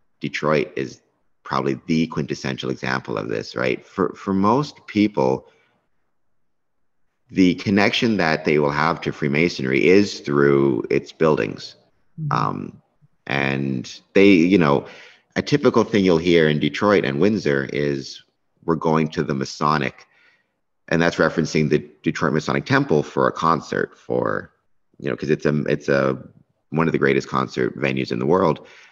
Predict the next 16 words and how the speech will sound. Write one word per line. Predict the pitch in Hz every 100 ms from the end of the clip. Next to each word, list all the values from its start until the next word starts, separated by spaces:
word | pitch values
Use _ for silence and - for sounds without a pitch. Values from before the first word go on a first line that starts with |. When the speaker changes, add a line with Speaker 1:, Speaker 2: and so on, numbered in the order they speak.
| _ _ _ -
Speaker 1:
But | 120 131
they'll | 117
say, | - 131 113
"We're | 92
going | 87 85
to | 82
the | 69
Masonic," | 67 - 101 90 69
without | 80 82
any | 90 92 92 82
idea | 82 82 87 78
that | 69 -
they're | 71
referencing | 69 - 69 - 71 64
a | 57
fraternity. | - - 85 76 50